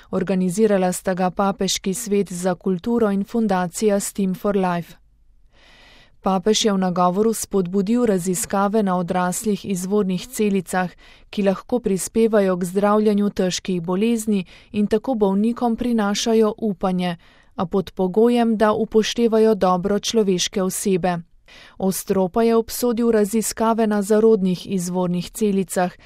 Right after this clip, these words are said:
ki zanikajo neodtujljivo pravico do življenja, ki pripada vsakemu človeku od trenutka spočetja do naravne smrti. Uničenje niti enega človeškega življenja se ne more upravičiti s tem,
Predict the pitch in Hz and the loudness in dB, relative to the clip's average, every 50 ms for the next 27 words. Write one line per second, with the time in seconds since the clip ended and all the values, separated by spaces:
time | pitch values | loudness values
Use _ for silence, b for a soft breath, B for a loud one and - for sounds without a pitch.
0 | B B B B B B - 214 185 - 214 214 226 254 247 - 247 214 196 185 | B B B B B B -4 -2 0 2 2 2 2 0 -2 0 0 0 2 2
1 | 185 190 214 226 226 220 220 - 202 196 185 185 202 180 190 185 175 - 185 185 | 0 0 0 2 2 0 0 0 0 -2 0 0 -2 0 0 -2 -2 -2 -4 -2
2 | 180 208 220 214 - - 202 175 190 180 165 180 185 185 185 190 190 196 202 208 | -2 -2 -4 -4 -2 -4 -2 -2 -2 -4 -2 -2 -2 -2 0 0 -2 -2 -2 0
3 | 220 226 226 233 233 - - 240 240 220 233 226 - 190 185 185 180 196 190 196 | 0 0 -2 -2 -6 -6 -8 -6 -4 -4 -6 -2 -2 -2 -2 0 0 -2 -2 -2
4 | 190 - - 214 208 208 - - 208 185 180 170 - - - 185 185 180 214 226 | -2 -2 -2 -2 -2 -2 -2 -2 -2 -2 -2 -4 -4 -4 -2 -2 -2 0 0 0
5 | 226 - - 226 202 - - 185 - - - - 214 196 196 202 202 190 - - | -2 -2 0 -2 0 0 0 -4 -6 -6 -6 -6 -4 -2 0 0 0 -2 -4 -4
6 | - 185 170 - - - 185 170 - - 233 233 226 - - 233 220 220 202 226 | -6 -6 -6 -6 -6 -6 -6 -6 -4 -2 -2 -2 -2 -2 0 0 0 2 4 4
7 | 226 226 226 220 214 185 180 180 180 180 170 - - 196 185 185 175 - - 190 | 2 4 2 2 2 0 0 0 -2 -2 -4 -4 -2 -2 -2 -2 -4 -4 -6 -6
8 | 175 175 _ _ _ _ _ _ _ _ _ _ _ - 208 202 202 220 233 233 | -6 -6 _ _ _ _ _ _ _ _ _ _ _ -2 0 2 4 4 2 2
9 | - - 226 214 208 208 196 190 185 180 180 170 - 202 202 214 226 233 233 214 | 2 2 2 2 2 2 2 2 2 0 -2 -2 -2 0 2 2 2 2 2 0
10 | 180 185 185 175 - - 214 208 185 196 185 175 - - - 196 175 185 180 170 | 2 0 -2 -2 0 0 0 2 2 2 0 0 -2 -2 -4 -4 -2 -2 -2 -2
11 | 185 185 180 185 202 208 214 220 226 226 214 202 - - - - - - 220 202 | 0 0 0 0 0 0 0 0 2 2 2 0 0 -2 -8 -10 -4 -2 0 0
12 | 196 202 202 214 240 247 247 214 190 185 170 - 190 190 180 214 220 - - 202 | 2 2 0 0 0 0 0 0 0 0 0 0 -2 0 0 0 -2 -2 -2 -4
13 | 175 - 190 180 170 - - - 214 208 214 220 220 | -4 -2 -2 -4 -2 -4 -4 -2 0 0 0 0 -2